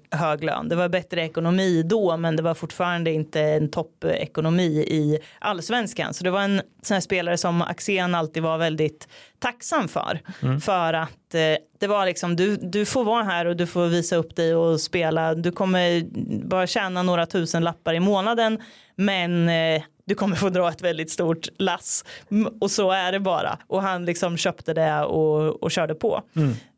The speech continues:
Speaker 1: Eh, så det, det säger väl någonting om Sebastian.
Speaker 2: Ja. Ja, det är också sån där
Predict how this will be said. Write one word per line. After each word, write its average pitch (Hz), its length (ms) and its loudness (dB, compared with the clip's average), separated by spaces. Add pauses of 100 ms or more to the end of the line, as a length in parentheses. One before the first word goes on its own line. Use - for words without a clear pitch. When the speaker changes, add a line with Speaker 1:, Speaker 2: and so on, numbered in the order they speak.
(360)
Speaker 1:
Eh, - 80 -2
så - 160 -6
det, 220 380 2
det 208 60 -8
säger 262 240 2
väl 220 140 2
någonting 165 360 -2
om 156 80 -4
Sebastian. 147 400 -4
Speaker 2:
Ja. 151 240 0 (220)
Ja, 156 140 0
det 175 80 2
är 170 40 4
också 156 280 2
sån 143 200 -2
där 127 240 0